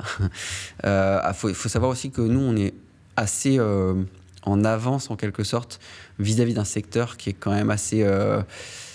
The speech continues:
euh, comment dire, euh, archaïque. Euh, le secteur agricole, c'est un secteur qui a, qui met du temps à se digitaliser. Euh, et nous, voilà, on est, on est dans la digitalisation. Euh, et donc, voilà, on, dans nos échanges, on sent que ça, ça intéresse beaucoup,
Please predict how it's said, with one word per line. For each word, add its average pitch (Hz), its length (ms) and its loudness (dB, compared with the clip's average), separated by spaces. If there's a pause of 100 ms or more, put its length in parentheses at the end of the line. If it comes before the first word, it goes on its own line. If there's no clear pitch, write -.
(280)
euh, 85 1300 0 (400)
comment 95 240 2
dire, 95 220 2
euh, - 840 0 (1000)
archaïque. 123 600 -2 (320)
Euh, 95 240 2
le 95 80 2
secteur 104 300 0
agricole, 113 380 2
c'est 107 160 -4
un 95 100 0
secteur 95 420 -2
qui - 160 -4
a, 98 60 2
qui 87 240 -4
met 101 120 4
du 101 120 0
temps 139 300 0
à 110 80 0
se 92 60 -6
digitaliser. 101 580 0 (260)
Euh, 95 320 2
et 98 140 2
nous, 123 340 4
voilà, 107 180 2
on 98 120 0
est, 95 120 0 (180)
on 98 140 2
est 120 80 4
dans 107 120 4
la 98 100 2
digitalisation. 98 640 0 (680)
Euh, 95 480 4
et 92 140 2
donc, 107 200 4
voilà, 104 260 2
on, 95 240 -2
dans 101 240 2
nos 117 80 4
échanges, 113 320 0
on 107 60 -2
sent 123 160 0
que - 60 -8
ça, 101 380 0
ça 98 200 -4
intéresse 104 380 2
beaucoup, 117 360 2